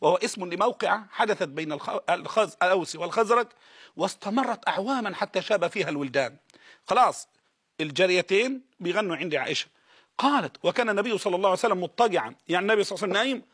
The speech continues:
"وأعطاهما الظهر". <clears throat> فدخل أبو بكر فقال: "أمزمارة الشيطان في بيت رسول الله صلى الله عليه وسلم؟"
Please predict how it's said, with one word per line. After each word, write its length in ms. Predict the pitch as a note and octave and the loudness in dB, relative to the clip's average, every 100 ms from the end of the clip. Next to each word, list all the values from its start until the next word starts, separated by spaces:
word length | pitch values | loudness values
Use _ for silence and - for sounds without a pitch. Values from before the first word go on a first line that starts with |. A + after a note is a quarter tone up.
| _ _ | _ _
"وأعطاهما 680 | D#3+ G#3 G#3 - B3+ A3 F#3+ | 2 4 4 4 2 2 0
الظهر". 440 | D3 E3 - - - _ _ _ | 2 2 0 -6 -20 _ _ _
<clears throat> 800 | D#4+ F4+ D#4+ C4+ C4 D3 _ _ | 2 4 4 2 0 -2 _ _
فدخل 340 | - F#3+ D4+ B3 | 0 2 2 0
أبو 220 | G#3+ G#3 | 0 0
بكر 260 | G#3+ G#3+ F#3+ | 0 -2 -4
فقال: 460 | F#3 - F3+ B2+ - _ _ _ | -2 4 4 4 -6 _ _ _
"أمزمارة 640 | G#3+ G3+ C#3 F#3 C4 C4 A#3 | -2 -2 -4 0 0 0 -4
الشيطان 440 | G#3 G#3 F#3+ A3 G3 | -4 -2 2 0 0
في 140 | F#3+ | -2
بيت 220 | G3 - | -2 0
رسول 280 | F3 E3 G3 | -2 -2 -6
الله 300 | D#3+ F#3 D#3+ | -4 -4 -4
صلى 220 | - E3 | -8 -6
الله 300 | D#3+ F3 D3 | -2 -4 -2
عليه 160 | C#3+ C#3+ | -4 -4
وسلم؟" 280 | C3+ D#3+ | -4 -6